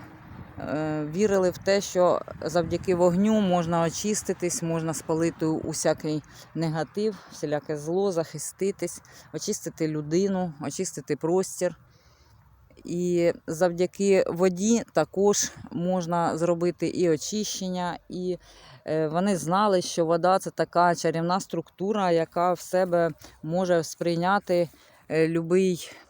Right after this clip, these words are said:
м, любе слово, наговорне на неї. І наговорювали, як, е, навіть прості господині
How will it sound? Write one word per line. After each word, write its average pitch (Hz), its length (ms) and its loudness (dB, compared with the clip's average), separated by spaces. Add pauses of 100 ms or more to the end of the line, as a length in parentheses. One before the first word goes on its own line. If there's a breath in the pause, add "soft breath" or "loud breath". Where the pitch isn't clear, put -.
(360)
м, 139 280 -2 (340 loud breath)
любе 180 240 6
слово, 185 680 2 (360 soft breath)
наговорне 180 600 2
на 175 140 0
неї. 175 720 -2
І 208 60 -6
наговорювали, 247 1040 0 (440 loud breath)
як, 226 360 2
е, 190 240 2
навіть 202 600 0 (720)
прості 196 400 0
господині 196 920 0